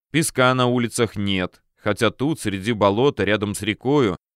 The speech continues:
вдалеке от степных барханов, пыли с песком и не должно вроде быть. А пыльцу из болота тут убирали автопылесосами. Замначальника разведотдела большой части — это чин немалый, и посему жил майор на улице с хорошими домами, сплошь уставленными солнечными панелями.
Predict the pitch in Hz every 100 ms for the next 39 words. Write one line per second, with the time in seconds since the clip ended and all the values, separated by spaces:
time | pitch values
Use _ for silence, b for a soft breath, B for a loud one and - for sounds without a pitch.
0 | _ 95 101 127 120 151 135 - - 117
1 | 131 113 104 101 - 123 135 90 - -
2 | 165 107 - 95 - 131 95 95 90 98
3 | 110 107 101 95 113 131 90 98 87 95
4 | 98 90 - _ _ _ _ _ 101 117
5 | 139 135 - 190 120 98 117 156 - 110
6 | 147 113 95 98 110 104 87 _ _ 101
7 | 110 - 95 120 117 - 120 87 90 85
8 | 73 - _ _ _ _ _ _ _ _
9 | _ _ _ _ _ 117 120 208 196 175
10 | 202 185 170 156 143 175 156 139 143 175
11 | 147 135 123 156 131 - 170 - 120 101
12 | 104 98 - 147 147 160 180 120 82 73
13 | 78 90 - 104 175 156 156 180 139 143
14 | 185 151 139 160 170 143 139 - 143 190
15 | - 139 120 110 113 147 165 123 - -
16 | 160 - 107 - 151 127 117 110 104 139
17 | 127 110 - 113 104 110 104 92 82 73
18 | 65